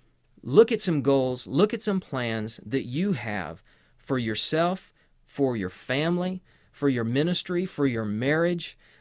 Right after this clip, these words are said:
Look at what goals, things that you want to accomplish. Maybe you want to start learning to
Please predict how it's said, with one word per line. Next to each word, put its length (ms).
Look 360
at 140
what 280
goals, 420
things 320
that 100
you 120
want 180
to 40
accomplish. 520
Maybe 260
you 160
want 180
to 40
start 440
learning 540
to 460